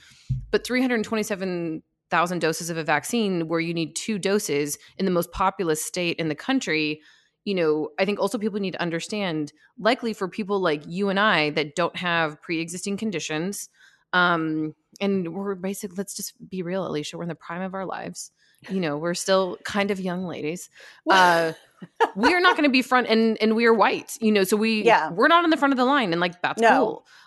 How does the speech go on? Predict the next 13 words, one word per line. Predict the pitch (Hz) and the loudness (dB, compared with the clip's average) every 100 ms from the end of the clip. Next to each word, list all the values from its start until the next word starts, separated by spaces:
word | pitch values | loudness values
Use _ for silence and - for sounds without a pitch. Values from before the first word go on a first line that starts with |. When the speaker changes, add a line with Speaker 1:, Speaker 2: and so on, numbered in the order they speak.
| - | 0
Speaker 2:
And, | 202 202 196 | 4 6 6
uh, | - | 6
yeah, | 311 196 | 6 6
Speaker 1:
Um, | 254 | 4
Speaker 2:
exactly. | 247 269 247 214 180 | 4 6 6 4 0
I | 208 233 | 4 4
don't | 247 - | 2 -2
feel | 240 220 208 | 0 4 4
like | 202 190 185 180 - _ _ _ - | 4 4 4 0 -10 _ _ _ 2
I | 220 | 2
feel | - 254 262 | 4 4 6
like | 233 220 - | 4 2 0
I'm | 196 190 | -2 -2